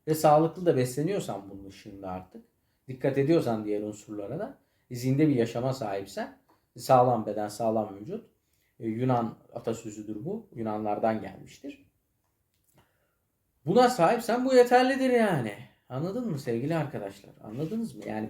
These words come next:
benim de hayatımdaki spor mesela, tenisi ben dahil etmeye çalıştım. Şimdi pandemi var. Tenisi oynayacağım. Şu ara birkaç kort araştırıyorum. Tekrardan oynayacağım. Lisede oynamıştım bir seneye yakın.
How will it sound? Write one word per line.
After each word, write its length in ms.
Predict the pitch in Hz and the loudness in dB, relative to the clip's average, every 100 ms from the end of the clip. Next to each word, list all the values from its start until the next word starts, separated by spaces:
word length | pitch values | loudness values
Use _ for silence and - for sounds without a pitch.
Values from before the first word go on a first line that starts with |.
| - | -4
benim 280 | 151 180 151 | -4 -2 -2
de 40 | |
hayatımdaki 540 | 131 127 127 143 143 | 0 0 -2 -6 -8
spor 300 | - - 110 | -12 -10 -10
mesela, 300 | 107 113 180 - _ _ - | -10 -10 -12 -12 _ _ -2
tenisi 360 | 175 180 185 | 0 0 2
ben 200 | 156 113 | 4 4
dahil 260 | 110 101 104 | 4 2 0
etmeye 300 | 98 107 104 | -8 -10 -12
çalıştım. 300 | 117 120 _ _ | -14 -16 _ _
Şimdi 280 | - 175 | -14 -8
pandemi 560 | 165 165 170 170 170 175 _ _ _ _ _ _ _ _ _ 127 | -2 0 0 -2 -4 -8 _ _ _ _ _ _ _ _ _ -2
var. 380 | 117 117 220 - - _ - _ | 4 6 4 -2 -18 _ -20 _
Tenisi 500 | 160 160 - 175 165 - - | -2 -2 -2 0 0 -4 -4
oynayacağım. 640 | 143 165 175 131 131 180 | 0 2 2 0 -2 -2
Şu 160 | - 127 | -4 -2
ara 200 | 120 120 | -2 -4
birkaç 380 | 123 120 - | -4 -6 -6
kort 220 | 123 117 - | -8 -8 -2
araştırıyorum. 800 | 120 120 - 175 160 120 208 | 0 0 -2 -4 -2 -2 -6
Tekrardan 500 | - 120 117 101 113 | -10 -6 -4 -2 -2
oynayacağım. 400 | 127 120 135 185 | -2 -2 -4 -6
Lisede 280 | 143 127 117 | -6 -6 -4
oynamıştım 440 | 113 123 127 - 101 | -2 -4 -6 -10 -16
bir 60 | |
seneye 420 | 92 110 98 92 | -14 -12 -12 -12
yakın. 240 | 98 - | -14 -16